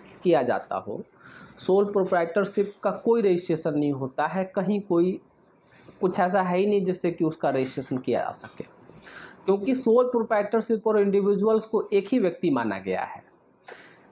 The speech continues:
अब सवाल उठता है कि अगर रजिस्ट्रेशन नहीं किया जाएगा फिर शुरुआत कैसे होगी? आपको केवल अपने व्यापार का एक नाम सोचना है। जैसे अगर मेरा नाम प्रशांत कुमार है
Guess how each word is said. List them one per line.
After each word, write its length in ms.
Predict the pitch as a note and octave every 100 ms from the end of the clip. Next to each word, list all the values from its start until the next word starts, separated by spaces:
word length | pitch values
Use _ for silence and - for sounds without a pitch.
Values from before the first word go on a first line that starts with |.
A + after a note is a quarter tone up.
| - - -
अब 100 | F3 F3
सवाल 340 | F3+ F3+ G3+
उठता 240 | G3+ - F#3+
है 140 | G3+
कि 120 | G3+
अगर 180 | F#3+ F#3+
रजिस्ट्रेशन 480 | F#3 F#3 F#3+ F#3+ G#3
नहीं 180 | G3 F#3+
किया 160 | G3
जाएगा 320 | F#3+ F#3 F#3 F#3+
फिर 180 | F#3+
शुरुआत 460 | F3+ E3+ D#3+ F3 F3
कैसे 260 | F3+ F3 E3+
होगी? 360 | D#3+ D#3+ D#3 - _ _ _ _ -
आपको 300 | F3 - B3+
केवल 540 | B3 A3 G#3 B3+ C4+ - - _ F3+
अपने 240 | - A3+
व्यापार 500 | F#3 F3+ - G#3 A3
का 460 | A3+ G#3 G#3 C4+ - _ _ -
एक 160 | F#3 F#3
नाम 320 | D#3+ E3 G3+
सोचना 440 | A3+ G3+ G#3 G#3+
है। 160 | G3+ A3+ F3
जैसे 300 | D#3+ D#3+ F#3+
अगर 180 | F#3 F3+
मेरा 260 | F3 F#3+
नाम 260 | G3 F#3+ F#3+
प्रशांत 500 | F#3 F3 F3 F#3+ F#3+
कुमार 380 | F3 D#3+ E3+ F3
है 200 | C3+